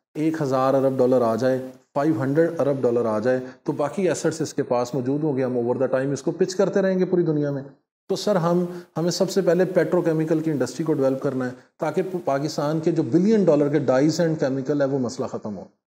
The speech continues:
सेकंड, हमें फौरी तौर पे उस टेक्नोलॉजी को बाय करना है कि जिससे हम खुद गोल्ड निकाल सकें, हम आयरन निकाल सकें, हम लिथियम को लिथियम आयन में कन्वर्ट करके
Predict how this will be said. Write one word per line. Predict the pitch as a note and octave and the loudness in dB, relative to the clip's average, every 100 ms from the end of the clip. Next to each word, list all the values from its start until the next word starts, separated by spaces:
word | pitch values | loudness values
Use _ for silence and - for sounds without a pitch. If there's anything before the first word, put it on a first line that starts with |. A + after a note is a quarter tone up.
| _ _ _ _ | _ _ _ _
सेकंड, | - G3+ G3 A3+ G#3+ - - - _ - | -2 0 4 4 2 -2 -12 -18 _ -4
हमें | F#3 A3 A#3 | 0 4 4
फौरी | A#3 F#3+ G#3 A#3 | 4 4 6 6
तौर | G#3+ G3 | 6 8
पे | G#3+ | 6
उस | G#3 - | 4 2
टेक्नोलॉजी | G#3+ G3 F3+ F#3+ F#3+ | 2 4 6 6 4
को | G#3+ | 4
बाय | D3+ D3 E3+ F#3 | 4 4 4 4
करना | F#3 D#3 | 4 2
है | C#3 | 0
कि | C3 | 0
जिससे | D3 G3 - A#3 A3+ | 0 0 0 2 4
हम | D#3+ A3 G#3+ | 4 2 2
खुद | - C#4+ G#3+ D#3 | 2 2 2 2
गोल्ड | E3 F#3 G3 | 6 8 8
निकाल | F#3 E3 C#3 B2+ | 6 6 6 4
सकें, | C3 A#2 A2 - _ _ _ - | -2 -6 -10 -14 _ _ _ -6
हम | F#3+ A3+ - | -4 -2 2
आयरन | E3+ G3+ G#3+ | 6 6 6
निकाल | G3+ E3 C3+ | 6 4 4
सकें, | - C3 B2+ | 0 -4 -4
हम | C#3+ F#3+ | 0 2
लिथियम | D#3 G3 G3 B3 A#3+ A3 | 4 2 4 4 4 4
को | G3 G#3 | 6 6
लिथियम | G3+ F#3 F#3+ A#3 G#3 | 6 4 2 2 4
आयन | F3+ F#3+ | 4 4
में | G3+ G3+ | 4 4
कन्वर्ट | F#3+ G3+ G3+ | 4 4 4
करके | G3+ F#3 | 2 4